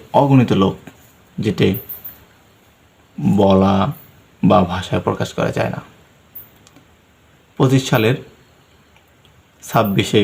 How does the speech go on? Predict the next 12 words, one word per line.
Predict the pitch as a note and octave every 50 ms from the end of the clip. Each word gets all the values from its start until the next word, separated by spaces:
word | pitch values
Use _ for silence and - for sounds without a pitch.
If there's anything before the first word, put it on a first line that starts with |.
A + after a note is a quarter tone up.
| F#2+ G2
মার্চ | G2 G2 F#2+ F#2+ - - - G2+ F2+
আজ, | G2+ A#2 - - - - _ _ _ _ _ _ _ _ _ _ _ _ _ _ _ _ _ _ _ _ - - - - - - - - _ _ _ - _ _ _ - C3+ G2+
এই | G2 F#2+ F#2+ G2 G#2 - - - - _ _ _ _ _ _ _ _ - F2+ F#2+
দিনে | G2+ F#2+ F#2+ G2 A2+ C#3+ F3 - - - - - - _ _ _ _ _ _ _ _ _ _ _ _ _ _ _ _ _ _ _ _ _ _ _ _ _ _ _ _ _ _ _ _ _ -
আজ | - - C#3+ F#3+ F#3 - - - - - G2
বিএনপিতে | G#2+ G2+ F#2+ F#2+ F2 - F2+ - G#2 F#2+ F#2 F#2+ - - - _ _ _ - - - - - - G2+
লোকের | G2+ F#2+ - - F#2+ F#2+ F2+
অভাব | F2+ F2 F2+ - - F#2+
নেই, | F#2+ F2+ F2+ F#2 - - - - - - - - - _ _ _ - A2 G2+
লোকে | G#2 G2+ - - C3 C#3+ F3 E3+ - - - - -
লোকারণ্য। | G2+ F#2 - - G2 C#3 F2+ F#2 F2+ F2 - - - - - - - - - - _ _ _ _ _ _ _ _ _ _ _ _ _ -
অথচ | - A#2+ A#2+ - C3 -